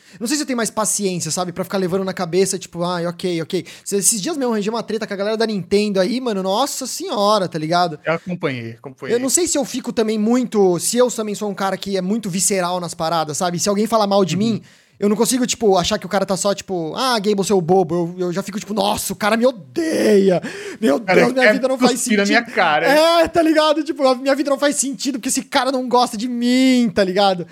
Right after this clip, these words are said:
Speaker 1: E é um sentimento foda, porque a gente, querendo ou não, a gente produz conteúdo, mano, o like, tá ligado? Ele é muito um negócio,
Speaker 2: Sim.
Speaker 1: tipo,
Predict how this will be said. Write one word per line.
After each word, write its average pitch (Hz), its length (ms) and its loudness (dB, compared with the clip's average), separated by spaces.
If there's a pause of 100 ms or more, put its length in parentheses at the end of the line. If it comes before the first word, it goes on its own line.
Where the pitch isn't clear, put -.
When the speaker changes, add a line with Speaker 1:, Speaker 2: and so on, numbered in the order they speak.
(220)
Speaker 1:
E 175 80 2
é 214 40 6
um 262 60 4
sentimento 302 380 0
foda, 285 420 4
porque 233 240 -2
a 214 180 4
gente, 220 300 -4
querendo 240 240 0
ou 403 60 -2
não, 214 120 -2
a 170 60 -2
gente 165 180 -8
produz 190 220 -4
conteúdo, 196 340 -2
mano, 180 280 -2 (160)
o 208 100 -2
like, 202 560 2
tá 170 140 -4
ligado? 170 280 0
Ele 165 120 0
é 185 40 0
muito 208 340 0
um 453 40 2
negócio, 196 400 2
Speaker 2:
Sim. 180 40 -8
Speaker 1:
tipo, 160 420 -6